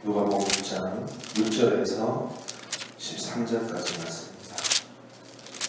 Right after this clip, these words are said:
자, 공부하겠습니다. 또 다른 안식일에 예수께서 회당에 들어가사 가르치실세 거기 오른손 많은 사람이 있는지라.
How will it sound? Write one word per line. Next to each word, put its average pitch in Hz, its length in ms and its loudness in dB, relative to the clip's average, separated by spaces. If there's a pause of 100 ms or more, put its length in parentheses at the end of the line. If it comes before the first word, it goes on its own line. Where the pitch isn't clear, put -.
(4000)
자, - 220 -10
공부하겠습니다. - 760 -6 (1700)
또 - 100 4
다른 131 340 12
안식일에 113 960 6
예수께서 107 480 4
회당에 - 380 6
들어가사 - 840 0
가르치실세 - 1160 -2
거기 101 180 -2
오른손 110 560 6
많은 98 240 6
사람이 117 400 6
있는지라. - 480 0